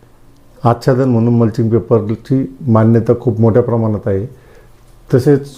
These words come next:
टोमॅटो असेल, स्ट्रॉबेरी असेल, यासाठी मल्चिंग पेपर खूप मोठ्या प्रमाणात वापरला जातो. आता मल्चिंग पेपरचा वापर हा कांद्यासाठी होतो,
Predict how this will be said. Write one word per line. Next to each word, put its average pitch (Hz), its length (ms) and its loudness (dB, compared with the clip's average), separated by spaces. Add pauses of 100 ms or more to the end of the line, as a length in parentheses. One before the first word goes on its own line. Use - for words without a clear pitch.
(120)
टोमॅटो 123 420 2
असेल, 117 300 -2
स्ट्रॉबेरी 117 540 2
असेल, 110 360 0
यासाठी 120 500 2
मल्चिंग 113 360 2
पेपर 113 300 2 (480)
खूप 120 220 0
मोठ्या 120 220 2
प्रमाणात 117 440 0
वापरला 104 420 0
जातो. 98 360 -4 (400)
आता 120 200 2
मल्चिंग 120 360 2
पेपरचा 123 420 0
वापर 123 300 2
हा 117 120 2
कांद्यासाठी 120 680 0
होतो, 98 440 -2